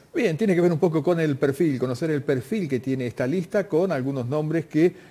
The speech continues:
eh, bueno, per-, tienen apellidos, pero que vienen con generación distinta en algunos casos y otros, bueno,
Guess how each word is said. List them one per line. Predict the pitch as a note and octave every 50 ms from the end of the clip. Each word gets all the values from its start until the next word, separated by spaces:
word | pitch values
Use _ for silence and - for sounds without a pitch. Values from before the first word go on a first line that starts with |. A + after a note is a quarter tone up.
| -
eh, | - A#2 A2
bueno, | G#2+ C3 C#3 D3+ D3 C3+ A#2+ A2 G#2 F#2 F#2+ F#2+ G2 F#2+ -
per-, | B2+ B2
tienen | B2+ - C#3+ D3 D3 D3+
apellidos, | D3 C#3+ C#3+ C#3+ C3 - C#3 E3+ F#3+ G3 F3+ F#3+
pero | C#3+ C#3+ F3+ F#3+ E3 -
que | B2+ B2+ B2
vienen | G#2+ G#2+ B2 D#3+ E3
con | C#3 B2 G#2+
generación | - G#2 G2 G2 F2 - - B2
distinta | A2+ G2+ F2 - F#3+ G#3 E3+ B2+ A2 G2+ F#2 G2
en | F#2+ F#2+
algunos | F#2 F#2 G#2 A2+ G#2+ -
casos | - E3 D#3+ D3+ - G3+ D#3 -
y | A#2+
otros, | B2 A#2+ - F3 D3
bueno, | B2 A#2 A2+ G#2+